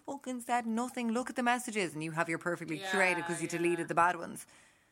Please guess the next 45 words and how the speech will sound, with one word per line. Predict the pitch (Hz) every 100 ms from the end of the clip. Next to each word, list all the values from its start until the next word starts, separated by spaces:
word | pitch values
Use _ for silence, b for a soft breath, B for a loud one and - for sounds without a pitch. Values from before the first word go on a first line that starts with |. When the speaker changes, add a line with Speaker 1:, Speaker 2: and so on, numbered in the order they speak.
| b b b b b
Speaker 1:
Like, | 196 196
someone | - 240 269 277
can | 247
still | 220 - 233
screenshot | 233 247 247 233 214 -
that, | 170 - -
send | - 220 226
it | 214
to | 202
whoever | 180 185 196 190
and | 170 160
be | 170
like, | 160 156 B B -
and | 180
it's | -
the | 185
same | 196 190 190 185
with, | 180 170
like, | 156 156 -
in | 160
relationships, | 151 175 262 269 240 247 240 B B _
within | 156 156 131 131
bitching | 185 202 - 240
about | 247 240 -
people, | 240 226 240 220 349
Speaker 2:
<laughs> | 349
Yeah. | 285 277
Speaker 1:
within | 208 202 214 190
saying | - 202 226 233
something | 226 202
highly | 180 196 196 185
inappropriate | 175 - 180 175 165 160 156
that | 170 165 -
if | 165 -
you | 175 165
are | 160
in | 156
any | 165 175
way, | 160 156 156 - _ _
not | - 180 175
even | 160 160
a |
public | - 156 151
figure, | 180 160 160
but | -